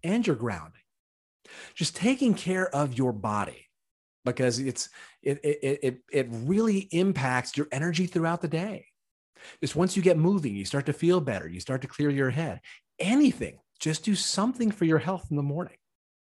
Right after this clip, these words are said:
And then T, trust the process. You know, they say that the, the reality of,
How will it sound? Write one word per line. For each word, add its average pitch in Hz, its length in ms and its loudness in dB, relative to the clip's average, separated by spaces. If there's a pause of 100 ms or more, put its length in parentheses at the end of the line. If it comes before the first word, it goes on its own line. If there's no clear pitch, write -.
(1200)
And 143 100 2
then 135 300 2 (160)
T, 233 500 4 (800)
trust - 320 2
the 226 60 4
process. - 720 -4 (1300)
You 123 100 4
know, 120 80 6
they 123 80 6
say 180 220 4
that 135 160 4 (340)
the, 131 540 2
the 123 100 2
reality 143 640 4
of, 101 260 -2